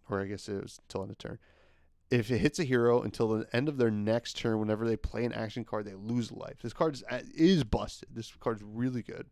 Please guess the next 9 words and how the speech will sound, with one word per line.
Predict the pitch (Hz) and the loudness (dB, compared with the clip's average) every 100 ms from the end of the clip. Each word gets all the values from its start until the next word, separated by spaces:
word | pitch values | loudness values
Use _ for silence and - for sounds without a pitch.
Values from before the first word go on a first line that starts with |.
| _ _ - | _ _ -6
right? | 113 - - _ _ _ _ _ _ _ _ _ _ - - - - - | -2 -2 -6 _ _ _ _ _ _ _ _ _ _ -20 -20 -20 -16 -4
Um, | 107 104 107 104 98 _ _ _ _ _ _ _ _ - | 0 2 0 -2 -8 _ _ _ _ _ _ _ _ -6
now, | 131 107 | -4 -2
I | 113 | -2
will | 107 123 185 | 2 4 4
say, | - 110 98 | 0 -2 -2
looking | 101 127 202 | -2 -4 -4
at | 196 | -6
the, | 196 | -6